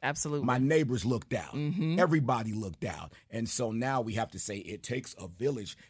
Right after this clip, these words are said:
Speaker 2: And it's sad that we have to remind
Speaker 1: Yep,
Speaker 2: our
Speaker 1: and
Speaker 2: culture
Speaker 1: reinforce.
Speaker 2: that
Speaker 1: Yes,
Speaker 2: it
Speaker 1: it
Speaker 2: takes
Speaker 1: is
Speaker 2: a
Speaker 1: sad.
Speaker 2: village when that's where we came from. That's who
Speaker 1: Absolutely.
Speaker 2: we are. It's a part of our D N A.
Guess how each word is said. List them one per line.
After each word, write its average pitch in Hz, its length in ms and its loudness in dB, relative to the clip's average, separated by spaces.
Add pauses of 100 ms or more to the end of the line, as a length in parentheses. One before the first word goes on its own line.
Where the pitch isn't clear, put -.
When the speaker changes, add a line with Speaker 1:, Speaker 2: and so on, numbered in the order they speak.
(200)
Speaker 2:
And 110 120 -4
it's - 100 -6
sad 131 440 -2
that 92 120 -10
we 113 120 -4
have 110 180 -4
to 98 80 -6
remind 101 580 -4
Speaker 1:
Yep, 147 240 -2
Speaker 2:
our 104 100 -4
Speaker 1:
and 117 200 -8
Speaker 2:
culture 165 420 0
Speaker 1:
reinforce. 131 360 -4
Speaker 2:
that 139 100 -8
Speaker 1:
Yes, 143 340 -2
Speaker 2:
it 147 80 0
Speaker 1:
it - 20 4
Speaker 2:
takes 139 180 2
Speaker 1:
is - 40 -2
Speaker 2:
a - 40 0
Speaker 1:
sad. 127 140 -2
Speaker 2:
village 107 400 -2 (380)
when 127 160 0
that's 143 240 -2
where 113 160 -4
we 92 140 -6
came 135 400 -2
from. - 220 -12
That's 151 260 -4
who 143 80 -4
Speaker 1:
Absolutely. 139 380 2
Speaker 2:
we 90 100 -8
are. 131 200 -2
It's 95 140 -6
a - 60 -8
part 123 240 -2
of 101 80 -8
our 98 140 -6
D 92 260 -4
N 85 100 -8
A. 80 180 -10